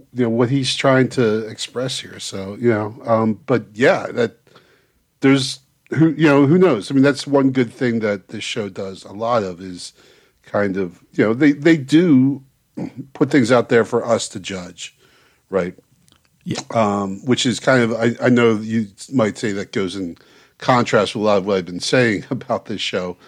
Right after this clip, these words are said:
Speaker 1: but at, at, at moments they do show us things visually. Uh, they don't give us some kind of stupid voiceover. They don't give us, like,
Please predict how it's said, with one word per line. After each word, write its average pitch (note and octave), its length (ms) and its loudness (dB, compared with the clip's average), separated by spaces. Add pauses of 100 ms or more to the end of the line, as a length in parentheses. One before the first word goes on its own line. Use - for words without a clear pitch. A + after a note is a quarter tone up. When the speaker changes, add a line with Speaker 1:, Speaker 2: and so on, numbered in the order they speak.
(340)
Speaker 1:
but G#2+ 380 0
at, A#2+ 260 -2
at, C3 260 -2
at C3+ 140 0
moments D#3+ 380 2
they C#3 100 2
do B2+ 460 2
show A#2+ 280 2
us A2+ 140 0
things G#2 260 -4
visually. A#2+ 680 -2 (380)
Uh, G2 200 0
they G2 60 -2
don't C3 180 2
give C3 100 0
us A#2+ 80 -2
some B2 180 0
kind A2+ 160 0
of F#2+ 140 -2
stupid G#2+ 360 -8
voiceover. B2 920 2
They G#2 80 -4
don't G2 180 -4
give G2 160 -8
us, F#2 240 -10
like, F#2 280 -18